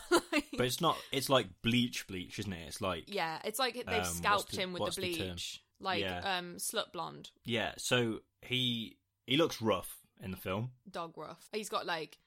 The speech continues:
Speaker 1: earrings and a horrible, horrible beard, and his hair is greasy.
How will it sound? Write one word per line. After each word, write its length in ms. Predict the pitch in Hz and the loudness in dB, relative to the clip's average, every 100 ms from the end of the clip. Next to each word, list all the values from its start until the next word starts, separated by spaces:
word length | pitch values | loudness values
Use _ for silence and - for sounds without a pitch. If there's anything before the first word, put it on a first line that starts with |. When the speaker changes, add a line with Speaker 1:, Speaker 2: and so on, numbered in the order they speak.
| _ _ - | _ _ -6
Speaker 1:
earrings 840 | 196 185 180 175 175 175 170 175 - - | -4 -2 -2 -4 -6 -10 -10 -12 -12 -8
and 520 | 170 165 165 160 160 - | -4 -4 -6 -10 -12 -12
a 60 | - | -12
horrible, 760 | 175 - - 202 196 180 170 160 | -12 -6 0 0 0 -2 -4 -4
horrible 600 | - - 202 190 175 170 | -8 -4 -2 -2 -4 -8
beard, 600 | 165 165 160 156 156 160 - _ | -8 -8 -8 -6 -8 -10 -14 _
and 580 | - 170 165 165 160 160 - - _ _ - | -6 -4 -4 -8 -12 -12 -14 -16 _ _ -14
his 160 | 196 | -14
hair 480 | 190 190 180 180 175 | -8 -2 0 0 -2
is 260 | - 165 170 - | -6 -10 -12 -14
greasy. 1080 | 175 180 190 185 - 185 175 170 170 165 | -12 -8 -6 -8 -8 -6 -4 -4 -6 -8